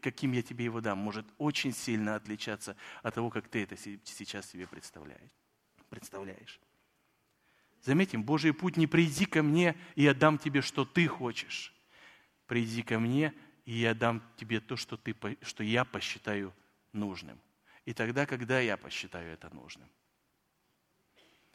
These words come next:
И поэтому Иисус Христос — это основание нашего упования в этой истории. Но Иисус Христос — это объект нашего подражания. Это тот, на кого мы хотим быть похожим. Когда мы смотрим на эту историю, мы видим, как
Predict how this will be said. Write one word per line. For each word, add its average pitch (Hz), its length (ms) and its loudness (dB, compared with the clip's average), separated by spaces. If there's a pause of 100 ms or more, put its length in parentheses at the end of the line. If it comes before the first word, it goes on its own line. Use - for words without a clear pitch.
И 110 60 -6
поэтому 127 320 2
Иисус 123 260 -2
Христос — 120 460 -2
это 113 320 -2
основание 117 800 2 (400)
нашего 107 560 -2 (260)
упования 135 580 2
в 113 40 0
этой 101 220 -4
истории. 95 520 -12 (480)
Но 127 140 0
Иисус 117 220 -4
Христос — 123 520 -2
это 113 160 -2
объект 117 320 -2
нашего 117 320 -4
подражания. 107 840 -2 (280)
Это 113 200 -4
тот, 147 340 0
на 127 100 -2
кого 127 180 -2
мы 123 100 -2
хотим 127 320 -4
быть 117 160 -6
похожим. 117 380 -4
Когда 113 140 -2
мы 110 100 0
смотрим 170 420 2
на 170 60 4
эту 156 180 2
историю, 131 600 -2 (280)
мы 151 60 6
видим, 160 200 6
как 147 180 2